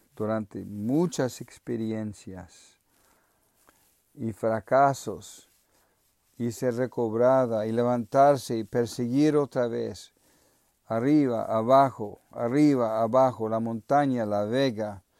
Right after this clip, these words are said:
Así es la vida cristiana, buscando desesperadamente al que ha cautivado nuestro amor.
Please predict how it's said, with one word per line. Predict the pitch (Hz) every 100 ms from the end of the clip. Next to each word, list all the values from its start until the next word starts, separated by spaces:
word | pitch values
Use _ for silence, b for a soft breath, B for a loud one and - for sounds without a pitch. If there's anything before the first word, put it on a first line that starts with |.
| b b b b _
Así | 110 110 - 143 147
es | 151 135
la | 123
vida | 113 123 113
cristiana, | 104 117 104 - 107 98 95 98 90 b b b b _ _ _ _
buscando | 120 120 - - 139 139 120 107 98 95 _ _ _ _ _ _ _ _ _ _ _ _ 143
desesperadamente | 151 - 135 - 131 120 117 113 110 117 123 110 113 101 -
al | 110 107 110
que | - 110 101
ha | 104 110
cautivado | - 113 110 110 98 110 113 110 107
nuestro | 107 107 - 107
amor. | 95 95 95 90